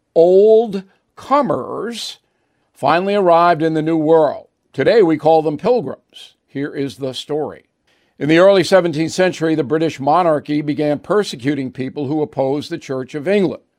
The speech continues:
So, a small parish of Puritans pursued religious freedom in the North American colonies. Their ship, the Mayflower,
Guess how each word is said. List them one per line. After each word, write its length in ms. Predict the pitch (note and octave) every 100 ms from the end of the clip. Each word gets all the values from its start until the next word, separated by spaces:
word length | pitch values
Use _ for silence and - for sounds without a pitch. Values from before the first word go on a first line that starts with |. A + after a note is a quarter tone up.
| _ _
So, 520 | - F#3 F#3 C3+ F3+
a 40 |
small 540 | C#3+ - C#3+ F3 F3+ F3
parish 540 | - E3 F3+ E3 -
of 180 | C#3+ -
Puritans 960 | - G#3+ C4 D#3 - - - D#3 D#3+ - _ _ _ _
pursued 480 | D3+ C#3+ D#3+ E3 E3+
religious 420 | F3 D#3 D3 D#3
freedom 500 | - D3+ C#3+ C#3+ F3 -
in 160 | C#3 C3+
the 80 | D3+
North 360 | D3 C#3+ D3+
American 600 | - D3 C#3 C3+ - D#3
colonies. 720 | D#3 G3+ C4 C3+ G1+ - - _ _ _ _ _ _
Their 160 | D3
ship, 280 | C#3 G#3+ A#3
the 80 | E3
Mayflower, 1120 | C#3 G3+ C4+ - D3 C#3+ C3+ A#2+ B2 G3+ A#3+